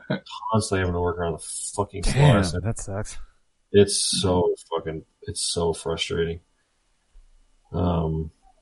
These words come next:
Speaker 2: it looks like they're laying, A T and T's laying fiber optic. Um,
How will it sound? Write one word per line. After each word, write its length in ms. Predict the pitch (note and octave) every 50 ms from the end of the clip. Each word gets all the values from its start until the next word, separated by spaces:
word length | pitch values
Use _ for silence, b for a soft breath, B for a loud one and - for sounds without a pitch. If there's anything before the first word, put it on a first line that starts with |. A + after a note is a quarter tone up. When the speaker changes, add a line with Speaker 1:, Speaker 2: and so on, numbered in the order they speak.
| _ _ _ _ _ _ _ _ - _ _ _ _ _ - - - _ -
Speaker 2:
it 120 | G#2+ G#2 F2
looks 520 | F#2+ G#2+ G#2+ A#2 C3 C#3+ C#3 - - -
like 260 | D3+ C#3+ C#3+ C#3 -
they're 180 | - C3 B2 A#2+
laying, 600 | A#2+ A#2+ A#2+ B2 B2 B2 B2 B2 B2 A#2+ A#2 - -
A 160 | - A2 A#2 A2+
T 160 | - C3 B2
and 80 | A#2+ A2
T's 240 | A#2+ A#2 A#2 A2+
laying 260 | A2+ A2+ A2+ A2 G#2 G#2
fiber 400 | - G#2+ G#2+ G#2 G#2 G#2 G#2 G2+
optic. 400 | G#2 G#2+ - - A2+ A2+ A2 - - - _ _ _ _ _ _ _ -
Um, 580 | - G2+ G2+ G2+ G2+ G2 G2 G2 F#2+ F#2+ F#2